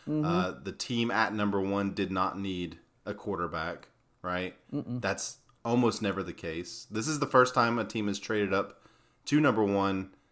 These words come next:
Speaker 2: since twenty sixteen. And before that, it was, like, fifteen years before that or something. So it doesn't happen very often, a team trading up to number one.
Speaker 1: Yeah.
Speaker 2: Um, <sighs>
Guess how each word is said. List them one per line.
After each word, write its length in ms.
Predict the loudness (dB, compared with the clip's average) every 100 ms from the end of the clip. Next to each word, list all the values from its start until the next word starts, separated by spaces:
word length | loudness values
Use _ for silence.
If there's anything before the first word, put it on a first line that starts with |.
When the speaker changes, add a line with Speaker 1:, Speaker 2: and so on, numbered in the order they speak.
| -10
Speaker 2:
since 280 | -4 -4
twenty 260 | -2 -2 -2
sixteen. 540 | -2 -6 -8 -6 -4
And 80 | -2
before 300 | -6 -2 0
that, 260 | 2 2 2
it 100 | 2
was, 400 | 0 -2 -8 -6
like, 160 | -6 -4
fifteen 320 | -6 -6 -4
years 160 | -4 -4
before 280 | -6 -6 -4
that 160 | -4
or 60 | -6
something. 320 | -8 -12 -12
So 340 | -4 0 0 -4 -20 -20 -20 -20 -20 _ _ _ -8
it 100 | 2
doesn't 220 | 4 4
happen 480 | 6 4 4 -2 -2 -10 _ -2
very 260 | 0 2
often, 340 | 2 0 -4 -10
a 60 |
team 260 | -8 -8 -8
trading 340 | -6 -6 -4
up 100 | -8
to 100 | -8
number 240 | -8 -6 -6
one. 280 | -6 -8 -10 _ _ _ _ _ _ _ -14 -8
Speaker 1:
Yeah. 260 | -2 4 4
Speaker 2:
Um, 240 | 4 -4 -12 _ _ _ _ _ _ _ _ _ _ _ _ _ _ _ _
<sighs> 60 | -18